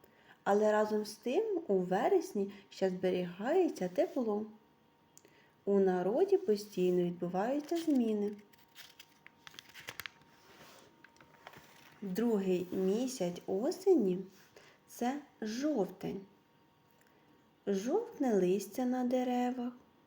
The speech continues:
у дібровах стихає пташиний спів. Ховаються комашки, стає все холодніше,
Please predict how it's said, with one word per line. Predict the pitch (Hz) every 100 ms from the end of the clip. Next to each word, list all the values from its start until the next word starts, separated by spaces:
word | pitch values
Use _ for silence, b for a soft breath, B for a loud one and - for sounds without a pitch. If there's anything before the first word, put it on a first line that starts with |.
| b b b b
у | 190 202
дібровах | 190 202 190 185 240 370 311 202 202
стихає | - - 190 190 - 226 349 330 277
пташиний | - - 208 - - 247 415 370 370 370
спів. | - - - 185 175 202 - - _ _ _ - _ b b b b b
Ховаються | - 202 190 269 466 320 - 185
комашки, | 180 190 185 175 170 226 302 - - 277 - _ _ _ _ _ b b b b
стає | - - 208 220 370 466
все | - 202
холодніше, | 202 220 277 494 494 240 208 202 202 - 190